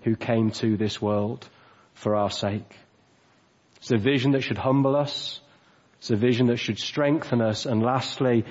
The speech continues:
it's a vision that should liberate us for a life of wholehearted worship. You see, a small view, a small view of God,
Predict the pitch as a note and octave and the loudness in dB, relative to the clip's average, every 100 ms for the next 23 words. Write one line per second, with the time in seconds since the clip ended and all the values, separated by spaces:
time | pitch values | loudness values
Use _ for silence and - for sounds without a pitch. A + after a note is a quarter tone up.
0 | - - C3 - A#2 A#2+ B2+ A#2+ A#2 - | -10 -6 -4 0 2 2 2 4 2 0
1 | - A2 A2 B2 B2 A#2 A#2 A2+ G#2+ A2+ | 0 2 4 4 4 2 2 2 0 -4
2 | G#2 - G#2+ A2 A#2 A#2 A2+ - - - | -4 -2 0 2 2 2 0 -6 -18 -20
3 | - A2 - - A#2+ A#2+ A#2+ A#2 - - | -6 -6 -6 -2 0 2 0 -2 -10 -4
4 | A2+ A2 G2+ G#2+ F#2+ G2 G2 F#2 A2 A#2+ | 0 0 -2 -4 0 0 0 -2 -4 -4
5 | - - A#2 - C3+ B2 B2 - D3+ D3 | -10 -2 -2 2 4 4 2 -2 2 2
6 | D#3 D#3 B2+ A#2 A#2 A2+ F#2 F2 - - | 4 4 4 4 4 4 0 -6 -18 -20
7 | _ _ _ _ _ _ _ _ _ B2+ | _ _ _ _ _ _ _ _ _ -6
8 | - - D#3+ E3 E3 D3 D3 C3 A2 D3 | -4 0 2 4 2 2 2 0 0 -2
9 | C#3+ D#3 E3 | 0 0 -2